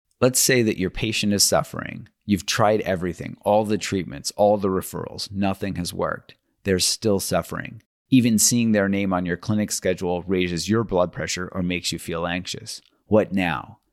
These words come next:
Cue. See your patient suffering. Behavior. Can't think of anything else to do. You worry about them. Think about them at night.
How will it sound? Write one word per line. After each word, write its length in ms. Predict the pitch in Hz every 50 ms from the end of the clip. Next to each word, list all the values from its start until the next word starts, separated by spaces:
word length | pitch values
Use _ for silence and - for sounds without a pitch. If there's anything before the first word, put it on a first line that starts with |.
| _ _ -
Cue. 500 | - - - 113 98 85 78 - - _ _
See 200 | - - - 120
your 140 | 127 131 120
patient 360 | - 123 113 98 - 104 87
suffering. 600 | - - 92 82 78 - - - - - - - _ _ _ _ _ -
Behavior. 560 | 101 78 90 104 107 95 87 80 - - _ _ _ _ _ _
Can't 320 | - - 113 113 113 113 -
think 140 | 123 107 -
of 140 | 104 95
anything 340 | 95 92 95 92 - 104 95 85
else 200 | 85 85 - -
to 100 | 95 90
do. 380 | 87 101 98 87 - - - -
You 140 | - 92 90
worry 320 | 85 101 107 107 104 101
about 340 | 92 82 85 67 67 - -
them. 180 | - 50 87 -
Think 280 | - - 110 101 -
about 300 | 98 90 90 85 85 -
them 120 | 92 90 82
at 120 | 71 76
night. 320 | 90 92 85 80 - -